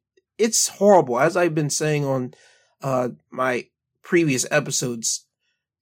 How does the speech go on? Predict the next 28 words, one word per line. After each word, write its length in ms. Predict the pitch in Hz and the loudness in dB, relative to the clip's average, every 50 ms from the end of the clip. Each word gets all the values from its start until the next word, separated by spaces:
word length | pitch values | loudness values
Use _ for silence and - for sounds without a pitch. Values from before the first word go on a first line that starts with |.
| _ _ | _ _
the 100 | - 127 | -2 0
world 320 | 120 151 202 254 269 220 | 2 4 6 6 6 4
is 140 | - 170 160 | 2 -2 -2
changing. 480 | - - 156 123 123 117 - - - _ _ _ _ _ _ _ _ - | -2 -2 0 0 0 -2 -4 -12 -20 _ _ _ _ _ _ _ _ -6
Again, 280 | 147 151 143 127 117 | -2 -2 0 0 -2
the 60 | 113 120 | -2 -2
world 220 | 127 131 139 131 | 0 0 0 0
is 80 | 135 - | -2 -4
changing 320 | - 151 139 127 127 127 | -4 -4 -4 -4 -4 -4
real 240 | 127 139 156 151 147 | -2 2 2 2 2
quickly. 440 | - - 190 170 160 - 151 156 143 | 0 0 -2 -2 -2 -2 -4 -2 -2
It's 100 | 135 - | -4 -4
changing 440 | - 151 143 139 127 127 120 117 | -6 -6 -6 -6 -6 -6 -8 -6
rapidly 800 | 117 131 143 147 151 151 147 131 135 135 139 139 127 120 117 123 | -2 0 0 0 0 -2 -4 -4 -4 -4 -4 -4 -4 -6 -8 -10
with 300 | 120 120 120 120 113 - _ _ _ _ | -10 -10 -10 -10 -10 -14 _ _ _ _
the 80 | 123 | -8
weather 640 | 120 123 131 143 143 131 123 131 135 135 127 127 127 | -4 -2 0 2 2 2 2 0 2 2 0 0 -2
and 160 | 120 117 - - | -4 -4 -4 -2
everything 420 | 143 147 143 143 - 151 135 135 | 0 0 0 0 -2 -4 -6 -4
happening. 600 | 139 139 139 143 135 - 127 123 120 120 120 - _ _ _ _ _ _ _ _ _ _ _ _ _ _ | -2 -2 0 -2 -2 -4 -6 -8 -8 -10 -12 -16 _ _ _ _ _ _ _ _ _ _ _ _ _ _
You're 240 | - 165 180 180 | 2 2 4 4
starting 300 | 156 - 208 196 208 202 | 4 2 2 2 2 2
to 60 | 180 - | 0 0
see 140 | - 165 | 0 0
a 60 | 147 131 | 0 2
lot 200 | 135 139 143 143 | 4 4 4 4
of 100 | 139 - | 2 -2
things 320 | - 151 139 139 135 | -4 -4 -2 -2 -4